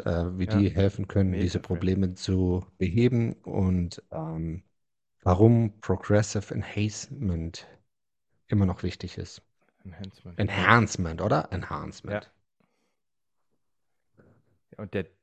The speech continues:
Speaker 2: der dritte geht einfach um Barrierefreiheit, wenn ich das richtig verstehe. Und zwar,
Speaker 1: Ja,
Speaker 2: wie
Speaker 1: und
Speaker 2: man das
Speaker 1: das
Speaker 2: in den
Speaker 1: Accessibility Testing.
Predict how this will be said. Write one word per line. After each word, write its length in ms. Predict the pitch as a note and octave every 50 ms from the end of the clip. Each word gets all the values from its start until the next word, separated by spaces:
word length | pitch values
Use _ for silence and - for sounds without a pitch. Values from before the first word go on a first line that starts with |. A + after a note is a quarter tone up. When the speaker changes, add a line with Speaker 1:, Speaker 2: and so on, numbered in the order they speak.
| _ -
Speaker 2:
der 100 | G#2+ F#2
dritte 400 | - - - C#3+ D3 - F3 C3
geht 240 | A#2 B2 A#2 - -
einfach 380 | G#2+ A2+ - - A#2 G#2+ -
um 80 | A2+ G2+
Barrierefreiheit, 840 | F#2+ F2+ F2 F#2 G2+ G#2 F#2+ - - E2+ D#2+ D2+ D#2+ D#2+ D#2 - -
wenn 120 | - D#2+ -
ich 80 | -
das 220 | - - D#2+ - -
richtig 300 | F2+ - - - - -
verstehe. 440 | - E2 - - D2 C#2+ - F2+ - _ _ _ _ _ _ _ _ _ _ _ _ _ _ _ _ _ _
Und 200 | _ - E2+ -
zwar, 200 | - - - F2+
Speaker 1:
Ja, 100 | F2+ -
Speaker 2:
wie 40 | -
Speaker 1:
und 100 | D3 D3+
Speaker 2:
man 120 | D#3+ F2 -
das 200 | C#3+ C3+ C3 -
Speaker 1:
das 80 | F2
Speaker 2:
in 60 | F#2
den 120 | F#2 F2 F2
Speaker 1:
Accessibility 1040 | C3 B2+ - - - - - - B2+ B2 - - B2 A2+ A2+ C#3 C3 B2+ A2 - G#2+
Testing. 600 | - - C3 A#2 - - - F#2 D#2 D2+ D2+